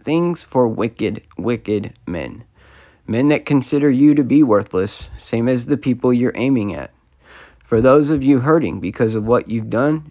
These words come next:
it's we who owe you everything, okay? It's we who allowed this to happen.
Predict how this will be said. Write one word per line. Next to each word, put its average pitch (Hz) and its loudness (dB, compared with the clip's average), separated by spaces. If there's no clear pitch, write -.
it's - -6
we 135 0
who 117 -2
owe 123 4
you 123 2
everything, 101 -6
okay? 104 -8
It's - -8
we 143 4
who 123 0
allowed 110 0
this 104 -6
to 101 -6
happen. 123 -4